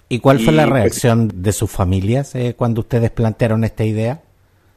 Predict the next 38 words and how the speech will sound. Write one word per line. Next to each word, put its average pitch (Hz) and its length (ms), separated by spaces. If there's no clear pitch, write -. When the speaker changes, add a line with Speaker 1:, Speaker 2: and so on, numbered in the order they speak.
Speaker 2:
Súper 180 720
emocionados 139 1000
por 113 180
parte 123 320
de 131 320
la 104 120
familia 110 360
de 120 140
él 143 100
y 135 40
por 113 160
parte 117 240
de 117 60
mi 113 80
familia. 92 580
O 101 60
sea, 95 240
fue 120 260
como 117 280
de 95 200
aplausos 107 840
y 101 60
gritos, 101 640
celebración. 95 600
O 92 40
sea, 104 160
fue... 123 560
Es, 139 360
es 123 140
como 160 280
cuando 143 520
una 123 220
pareja 127 260
heterosexual 127 500
comparte 113 400
que 117 60
están 110 160
embarazados. 113 720